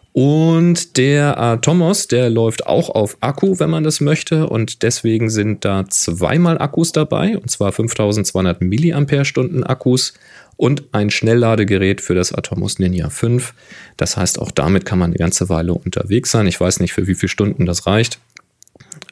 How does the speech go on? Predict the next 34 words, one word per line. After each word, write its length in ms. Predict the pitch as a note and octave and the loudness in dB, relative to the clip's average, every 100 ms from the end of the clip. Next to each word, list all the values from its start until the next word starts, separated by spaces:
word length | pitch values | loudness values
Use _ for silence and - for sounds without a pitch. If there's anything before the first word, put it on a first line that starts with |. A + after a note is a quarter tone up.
| - | -4
Und 720 | G2+ G#2 G2+ G2 G2 F2 - - - - - | 0 2 2 2 0 -2 -8 -14 -20 -20 -8
dann 180 | - G#2 | -2 2
soll 140 | B2 C3 | 2 2
noch 120 | A#2+ | 2
ein 100 | G#2 | 2
Firmware-Update 1040 | - C3+ E3+ F3 F3 E3 - - E3+ - - _ _ - | 0 0 2 2 0 -2 0 0 -2 -6 -16 _ _ -8
kommen, 500 | - B2+ F3+ A#3 - | -2 2 2 0 -4
zweitausendneunzehn. 840 | - C3+ B2 A2 A2+ G#2 E3+ - | -2 0 0 0 0 0 0 0
Ich 120 | A#2 - | -2 -2
weiß 180 | C#3 | -2
nicht, 60 | C3+ | -2
ob 60 | C3+ | -2
das 140 | - | -4
inzwischen 440 | - - D3 C3 A2+ | -4 -2 -2 0 0
raus 320 | F#2 D#3+ - | 2 0 0
ist 120 | C#3+ | 0
oder 240 | - A#2+ | 0 0
noch 360 | G#2 A2 C3+ - _ | 0 0 -2 -8 _
kommt. 460 | - C3 F#3 B3 - - - - - - | -2 0 0 -2 -10 -20 -20 -20 -10 -2
Damit 300 | A2 C#3 C#3+ | 0 0 2
soll 220 | B2 B2+ | 2 2
dann 260 | B2 A#2+ | 2 2
das 220 | A#2 G#2 - | 0 -2 -4
ProRes 640 | - A#2 C3 B2 G#2 - | -4 0 2 2 0 0
raw 460 | E2 D#2+ A2+ F3+ G3+ - | 0 2 2 2 -2 -4
in 120 | C3 | -4
Verbindung 520 | B2+ - - A#2 A#2 A2+ | -2 0 0 0 0 0
mit 120 | A2 | -2
dem 140 | G#2 | 0
Atomos 480 | G2 - G#2 A2 - | -2 -2 -2 -2 -2
Ninja 400 | A2 G#2+ G2+ F#2 | -2 0 0 -2
fünf 300 | - G2 F2+ | -2 -2 -4
unterstützt 760 | - E2+ E2 - F#2 - - | -6 -8 -6 -4 -2 -4 -8
werden. 260 | F2 F2 - | -10 -10 -10